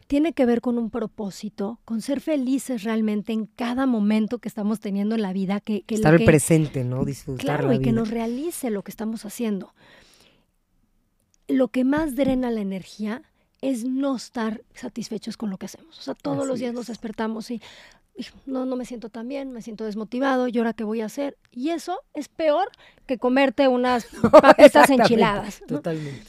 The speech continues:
Speaker 1: Entonces, realmente tenemos que entender que, que el, que si queremos vivir muchos años en condiciones óptimas, tenemos que estar pensando en tener en balance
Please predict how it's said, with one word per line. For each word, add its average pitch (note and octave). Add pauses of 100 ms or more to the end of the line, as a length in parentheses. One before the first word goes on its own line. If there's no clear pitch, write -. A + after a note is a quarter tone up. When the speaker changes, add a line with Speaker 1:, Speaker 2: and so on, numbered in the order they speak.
(140)
Speaker 1:
Entonces, F#4+
realmente G4+
tenemos D#4
que D#4
entender A#3+
que, C4
que A#3
el, A3+
que B3+
si -
queremos C#4+
vivir B3+
muchos C#4+
años A#3
en G3+
condiciones G#3+
óptimas, A3+ (360)
tenemos C#4
que -
estar A#3+
pensando A#3+
en C#4 (280)
tener A3+
en A3
balance C4+